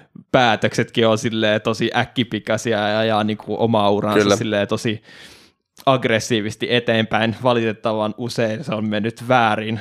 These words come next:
Speaker 1: mutta tällä kertaa esimerkiksi niinku kerrankin näyttää siltä, että oikeasti niinku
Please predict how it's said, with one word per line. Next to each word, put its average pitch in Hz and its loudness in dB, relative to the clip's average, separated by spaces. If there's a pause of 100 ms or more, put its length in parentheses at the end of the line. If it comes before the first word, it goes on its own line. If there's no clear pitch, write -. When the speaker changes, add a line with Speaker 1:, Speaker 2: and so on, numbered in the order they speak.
(100)
Speaker 1:
mutta 113 -4
tällä 113 0
kertaa 110 -2
esimerkiksi 107 -4
niinku - -8
kerrankin 113 0
näyttää 107 -2
siltä, 101 -4
että 98 -6
oikeasti 107 -6
niinku 104 -6